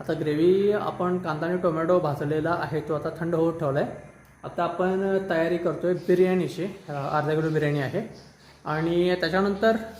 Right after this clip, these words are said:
थोडंफार, अ, जेवणाला सुरुवात करायचीच. हे पहिला ही ऑर्डर कम्प्लीट करून घेतो आणि त्याच्यानंतर मग जेवणाचे मसाले वगैरे सर्व करायला सुरुवात करतो. कारण पाच सहा वाजता ग्राहक आला आणि त्यांना ऑर्डर नाही मिळाली वेळेत तर थोडंसं आपलंच इम्प्रेशन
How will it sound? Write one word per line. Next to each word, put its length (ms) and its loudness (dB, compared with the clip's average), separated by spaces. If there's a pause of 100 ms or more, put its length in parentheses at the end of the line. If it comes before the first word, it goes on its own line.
(260)
थोडंफार, 380 4
अ, 560 6
जेवणाला 440 2
सुरुवात 260 0 (100)
करायचीच. 380 0 (180)
हे 180 0
पहिला 340 -4
ही 80 2
ऑर्डर 320 2
कम्प्लीट 380 -2
करून 220 0
घेतो 360 -4 (260)
आणि 140 -6
त्याच्यानंतर 440 0
मग 140 2
जेवणाचे 420 0
मसाले 340 -4
वगैरे 260 -2
सर्व 280 -4
करायला 280 -2
सुरुवात 280 0
करतो. 300 -8 (580)
कारण 320 2
पाच 380 0
सहा 140 2
वाजता 320 2
ग्राहक 260 0
आला 140 2
आणि 100 -2
त्यांना 180 0
ऑर्डर 260 2
नाही 180 0
मिळाली 300 0
वेळेत 300 0
तर 60 -4 (120)
थोडंसं 320 -4 (220)
आपलंच 600 -8 (440)
इम्प्रेशन 420 -4